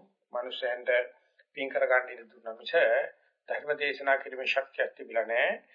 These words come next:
ඒක නිසා ඉසිකිලි පව්වට, අ, වගේ තැනකට වෙලා පුළුවන් තරම් විවේකීව ගත කරලා තියෙනවා. ඉතින් ඒක නිසා, අ, අටුවාචාර්යන් වහන්සේලා මේ ගාථා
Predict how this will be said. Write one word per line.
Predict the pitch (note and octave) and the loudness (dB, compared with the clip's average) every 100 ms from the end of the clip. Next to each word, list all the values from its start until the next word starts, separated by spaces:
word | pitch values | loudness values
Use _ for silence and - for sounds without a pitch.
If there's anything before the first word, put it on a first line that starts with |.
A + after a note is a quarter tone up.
| _ _ | _ _
ඒක | C3+ | -6
නිසා | B2 A#2+ C3+ | -6 0 2
ඉසිකිලි | C#3 - B2+ A#2 | 2 0 -12 -8
පව්වට, | - A2+ A2 G#2+ D3+ - _ _ - | -2 0 0 0 -2 -2 _ _ -6
අ, | B2 A#2 A2+ A2+ | -2 0 0 -2
වගේ | A#2 A#2+ A#2+ | -4 -4 -6
තැනකට | A#2 A#2 B2 C3 | -6 -4 -4 -4
වෙලා | B2 A#2 A2+ G3 - _ _ _ | -6 0 0 0 -6 _ _ _
පුළුවන් | _ A#2+ B2+ C#3 D3 D#3 | _ 2 6 8 8 6
තරම් | C#3 C#3 C3+ | 4 2 0
විවේකීව | B2+ B2+ C#3 D3 | -6 -8 -6 0
ගත | B2+ - | 0 0
කරලා | A#2 C#3 | -2 -4
තියෙනවා. | D3+ D#3+ - - _ _ _ _ C3+ | 2 2 0 -10 _ _ _ _ -16
ඉතින් | C3 | -4
ඒක | B2+ C3 | -4 -4
නිසා, | A#2+ B2 A#2+ | -6 -2 0
අ, | C#3+ C#3+ A#2+ A#2 A2+ A2 A2 - _ _ _ _ _ _ _ - | 0 -2 -8 -6 -8 -10 -12 -16 _ _ _ _ _ _ _ -16
අටුවාචාර්යන් | A#2+ - B2+ B2 A#2 A2+ | -14 -6 -6 -4 -6 -6
වහන්සේලා | A2+ A#2 C3+ D3 C3 C3+ - - _ _ _ _ _ _ | -6 -4 -4 -4 0 0 0 -12 _ _ _ _ _ _
මේ | B2 B2 | -12 -6
ගාථා | A#2+ A#2+ B2+ C3+ - | 2 4 4 2 4